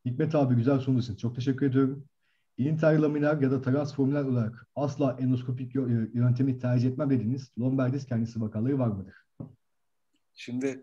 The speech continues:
Speaker 2: sevgili Yener'in adını anmamıştım, unuttum. Ne olur kusuruma bakmasın. Yener kardeşimiz Kore'de, e, günlük endoskopik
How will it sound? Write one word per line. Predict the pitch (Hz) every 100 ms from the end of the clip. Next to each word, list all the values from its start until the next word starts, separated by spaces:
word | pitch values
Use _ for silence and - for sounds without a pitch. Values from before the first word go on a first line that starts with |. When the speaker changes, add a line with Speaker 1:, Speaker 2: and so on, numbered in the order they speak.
| -
Speaker 2:
sevgili | - 127 120 123 127
Yener'in | 131 143 143 147
adını | 131 117 143 143
anmamıştım, | 139 147 135 127 - 127
unuttum. | 127 131 127 160 135 113 110
Ne |
olur | 127 139 147
kusuruma | - - 127 127
bakmasın. | 120 - 120 110 - 170 - - - - _ _
Yener | 107 117 143 147
kardeşimiz | 143 120 117 113 120 156 - -
Kore'de, | - 131 135 107 120 104 _ - _ _ _ -
e, | 101 98 98 95 92 90 87 90 -
günlük | 123 139 151 147
endoskopik | 120 123 127 - 143 151